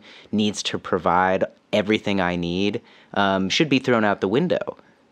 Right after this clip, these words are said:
You know, if you're doing something creative, you can get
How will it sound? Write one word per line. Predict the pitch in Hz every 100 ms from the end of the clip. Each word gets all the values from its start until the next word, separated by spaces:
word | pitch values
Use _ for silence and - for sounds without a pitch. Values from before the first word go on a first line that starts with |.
| -
You | 98
know, | 92 90
if | 98 117
you're | 113
doing | 98 117 117
something | - 98 95 87
creative, | - 90 117 92
you | 101
can | 113 95 82
get | 107 -